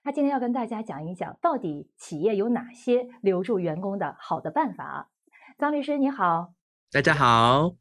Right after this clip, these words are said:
Speaker 1: 嗯，张律师，您给很多的公司做法律顾问哈，从您所接触的公司当中啊，您能不能为大家介绍一下，老板想要留住员工，到底除了加薪水这个方式之外，还有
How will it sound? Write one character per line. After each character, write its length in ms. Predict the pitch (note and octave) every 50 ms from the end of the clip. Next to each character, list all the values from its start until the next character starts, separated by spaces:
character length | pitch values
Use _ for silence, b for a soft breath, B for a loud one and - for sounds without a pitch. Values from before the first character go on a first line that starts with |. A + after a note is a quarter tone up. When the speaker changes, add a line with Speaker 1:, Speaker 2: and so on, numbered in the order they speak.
| _ _ _ _ _ -
Speaker 1:
嗯， 260 | C#4 D#4+ D4+ G3+ E3 -
张 140 | C4 C4 C#4
律 60 | C4
师， 160 | C4 C4 B3+
您 160 | A#3+ B3 C4+ D4+
给 240 | C#4 A#3+ C4+ C#4+
很 360 | C#4+ - - - F#3 D3 D#3 E3
多 180 | - B3 D4+ D#4+
的 100 | B3+ G#3+
公 200 | - A3 A3 A#3
司 240 | A#3+ - - A3+ A3
做 180 | - A#3 F#3+
法 180 | F3+ - - C3
律 140 | D3+ F3 F#3
顾 180 | F#3 A3+ A3
问 220 | G3+ G3+ F#3 E3 E3+
哈， 160 | E3+ D#3+ D#3 B B B B B B B B
从 180 | - C#4+ E4 E4+
您 140 | E4+ F4+
所 180 | F4 - - D#3+
接 160 | D#3 - C#4+
触 140 | D4 - C4
的 100 | - E3
公 160 | E3 B3 B3+
司 200 | C4 C4 C#4 C#4+
当 180 | C4+ D4 D4 D4+
中 180 | D4+ D#4 D#4+
啊， 220 | D#4 B3 G3 F3 -
您 220 | - G#3 A3 B3+
能 100 | B3 A3+
不 60 | A#3+
能 100 | A#3+ B3
为 80 | B3+ C4
大 140 | C4 B3+ A#3+
家 160 | B3 A#3+ B3
介 160 | B3 C#4+ A3+
绍 180 | A3 - F#3+ E3+
一 140 | E3 E3+ F#3
下， 240 | - G3 F3 E3+ B B B B
老 200 | B G3 G#3+ C#4+
板 200 | - - A#3 C4
想 160 | C4 - E3+ E3+
要 120 | F3 F#3
留 180 | F3+ E3+ E3+ F3+
住 160 | - A#3 G#3
员 260 | F#3+ F3 D#3+ D#3 F3+ G#3+
工， 200 | C#4 C#4+ C#4+ D4
到 200 | - D#4 D4 B3+
底 260 | - G3+ F3+ E3+ E3
除 300 | E3 - - - G3+ G#3
了 100 | B3 C4
加 200 | B3+ - D4 D4+
薪 200 | D#4 - E4+ F#4
水 220 | F#4 - - - -
这 80 | D#3+ A#3
个 80 | G#3+
方 200 | G3+ - F#3+ G3
式 100 | F#3+ A3
之 100 | F3+ G3
外， 120 | F3+ F3+ E3+
还 240 | - - - A#3 D4+
有 100 | F#4+